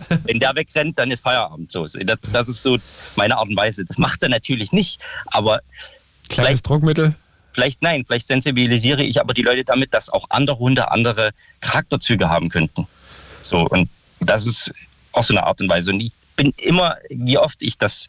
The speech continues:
Speaker 2: seit, warte mal, acht Monaten, seit acht Monaten merke ich einfach, wie inkompetent man sein kann. Aber mir, ich, ich rede hier gerade alles schlecht. Ich treffe auch ganz viele ganz tolle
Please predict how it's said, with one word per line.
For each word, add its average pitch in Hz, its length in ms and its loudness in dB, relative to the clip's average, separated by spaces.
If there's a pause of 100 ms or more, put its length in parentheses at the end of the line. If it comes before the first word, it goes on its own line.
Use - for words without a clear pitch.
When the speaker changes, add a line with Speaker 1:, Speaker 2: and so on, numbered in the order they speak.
(100)
Speaker 2:
seit, 104 220 0 (640)
warte 87 200 0
mal, 85 120 2
acht - 240 -2
Monaten, 143 520 0 (400)
seit - 240 -4
acht 139 200 -4
Monaten 135 440 2
merke 123 260 2
ich 120 140 -2
einfach, 107 340 -2 (880)
wie - 160 -2
inkompetent 127 800 0
man 87 140 0
sein 78 200 -2
kann. 78 140 0
Aber 113 180 0
mir, 135 200 2 (120)
ich, - 160 -8 (120)
ich - 260 -4
rede 127 120 0
hier 120 100 2
gerade - 200 -2
alles 180 160 0
schlecht. - 280 -2
Ich 92 100 -8
treffe 104 240 -2
auch 95 60 -2
ganz 101 180 0
viele 98 200 0
ganz 98 220 0
tolle 98 360 0